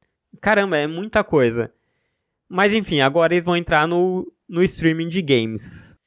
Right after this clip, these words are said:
A plataforma vai ser lançada no mês que vem, em outubro, e vai custar seis dólares por mês. Cinco e noventa e nove, pra ser justo. Como tudo da Amazon, vem com preço bem acessível. Eles são bem agressivos <laughs> aí.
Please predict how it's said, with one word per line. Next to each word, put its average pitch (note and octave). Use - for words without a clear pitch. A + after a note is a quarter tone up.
A G3
plataforma F#3+
vai D#3+
ser F3
lançada D#3+
no D3+
mês D3
que F3+
vem, G#3
em -
outubro, A3+
e A3
vai G3+
custar G3+
seis A3+
dólares E3+
por G3+
mês. B2+
Cinco C#4
e -
noventa E3
e D#3
nove, A2+
pra C3+
ser -
justo. B2
Como B3
tudo A3
da A3
Amazon, C#4
vem A#3+
com G#3+
preço F#3+
bem F3+
acessível. B3
Eles D#3+
são D3
bem C#3+
agressivos F#3+
<laughs> -
aí. D#3+